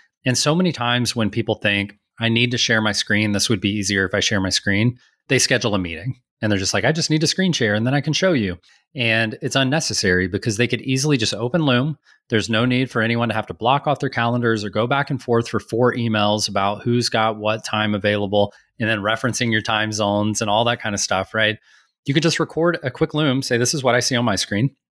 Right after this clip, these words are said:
and then send that over. And the cool thing is it doesn't, like, store the video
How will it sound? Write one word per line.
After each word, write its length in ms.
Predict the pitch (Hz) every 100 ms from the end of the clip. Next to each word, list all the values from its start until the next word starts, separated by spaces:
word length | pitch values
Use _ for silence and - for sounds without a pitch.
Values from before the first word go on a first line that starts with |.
| _
and 80 | 120
then 80 | 120
send 200 | 135 123
that 120 | 113
over. 160 | 117 107
And 100 | 104
the 60 |
cool 160 | - 185
thing 160 | 147
is 160 | 113 107
it 80 | 113
doesn't, 300 | 123 170 127
like, 160 | 123
store 320 | - - 113 117
the 100 | 104
video 480 | 95 107 113 127